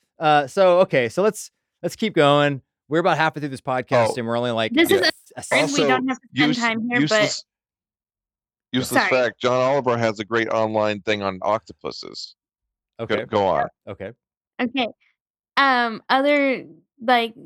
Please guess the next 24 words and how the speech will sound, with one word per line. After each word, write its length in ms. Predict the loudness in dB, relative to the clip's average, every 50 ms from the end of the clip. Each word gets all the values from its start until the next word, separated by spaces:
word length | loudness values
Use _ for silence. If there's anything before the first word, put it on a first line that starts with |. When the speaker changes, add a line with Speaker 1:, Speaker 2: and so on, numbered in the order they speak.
| -6 -2
Speaker 3:
yeah, 180 | -2 0 0
we 120 | 0 0 2
don't 180 | 2 2 2
have 100 | 2 0 -2
to 60 | -4
spend 240 | -4 -2 -2 0 0
any 180 | -2 -2 -4
time 200 | -4 -4 -4 -2
here, 140 | -2 -4 -2
but 100 | -2 -2
I'm 120 | 0 2 2
actually 320 | 0 0 0 -2 -2 -2
kinda 220 | 0 0 0 0
into 200 | 0 0 -2 -2
fifty-one, 640 | -2 -4 -6 -6 -8 -6 -4 -4 -4 -4 -4 -8 -12 -16 _ _ _ _
Freedom 300 | -4 -2 0 0 0 0
Food. 420 | 0 0 -2 -2 -2 -2 -4 -6 -10 -14 _ _ _ _ _ _ _ _ _ _ _
It's 220 | -2 -2 -2 -2 0
a 40 | 0
dumb 220 | 2 2 2 2
title, 340 | 0 0 0 0 -2 -4 -6
but, 380 | -2 -2 0 0 -2 -4 -8 -14 -20
Speaker 1:
<laughs> 880 | -20 -20 _ -20 -20 -20 _ _ _ _ _ _ _ _ _ _ _
Speaker 3:
um, 600 | 0 0 2 2 0 -2 -4 -6 -8 -10 -10 -12